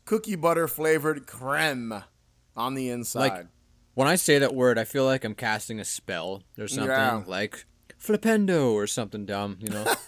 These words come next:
Speaker 1: <laughs> This is a very Harry Potter-esque. <laughs> Speaking of Harry Potter, kinda get the Harry Potter vibes from eating these.
Speaker 2: Yeah,
Speaker 1: Yeah.
Speaker 2: totally.
Speaker 1: This is good, man.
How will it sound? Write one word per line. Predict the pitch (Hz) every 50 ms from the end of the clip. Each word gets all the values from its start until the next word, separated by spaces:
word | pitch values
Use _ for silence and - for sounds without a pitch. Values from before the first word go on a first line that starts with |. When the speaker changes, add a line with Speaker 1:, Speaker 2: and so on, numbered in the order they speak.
| 262 - - - -
Speaker 1:
<laughs> | 190 - - - - - - - - - - - -
This | 180 226 220 202
is | 240 208 185
a | 170
very | 165 165 160 147 139
Harry | 139 160 160 160 156 143
Potter-esque. | 131 - 160 160 156 143 143 139 147 147 143 135 - -
<laughs> | 160 165 151 165 185
Speaking | 160 - 202 220 208 190 165
of |
Harry | 147 139 139 135
Potter, | - - 143 143 135 123 117 107 - _ _ _ _ -
kinda | - 185 202 170
get | 156 160 160 -
the | - 135
Harry | 139 151 147 139
Potter | 131 - 143 147 143 131 127
vibes | 117 135 135 131 120
from | - 120 117
eating | 127 143 123 120
these. | 110 107 101 - - _ _ _ _ _ _ _ _ _ _ _ _
Speaker 2:
Yeah, | - 214 254
Speaker 1:
Yeah. | 247 - - 101 -
Speaker 2:
totally. | - 139 139 113 92 87 85 78 80 - _ _ _ _ _ _ - - _ -
Speaker 1:
This | 123 139 131 110
is | 95
good, | 90 107 104 104
man. | 101 98 90 90 87 85